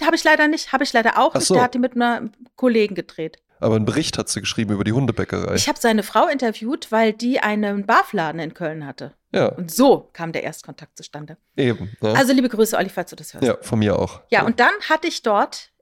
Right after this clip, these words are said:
Speaker 1: im Dörfle einen Termin mit Konstantin, dem Alpaka-Führer.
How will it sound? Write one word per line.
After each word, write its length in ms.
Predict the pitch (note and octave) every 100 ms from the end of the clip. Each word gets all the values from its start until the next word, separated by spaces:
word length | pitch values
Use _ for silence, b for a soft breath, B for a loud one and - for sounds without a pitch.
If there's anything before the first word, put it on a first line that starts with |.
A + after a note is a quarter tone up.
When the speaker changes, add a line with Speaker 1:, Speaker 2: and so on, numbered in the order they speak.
| -
Speaker 1:
im 140 | A3
Dörfle 500 | G#3 F3+ F3+ - D4
einen 240 | - G3+ G3+
Termin 440 | - G3 G#3+ B3+ G#4+
mit 140 | - -
Konstantin, 680 | F#3 F#3+ - A3+ - C4+ F#4
dem 160 | A#3 -
Alpaka-Führer. 800 | - - - F3+ - A#3+ C4+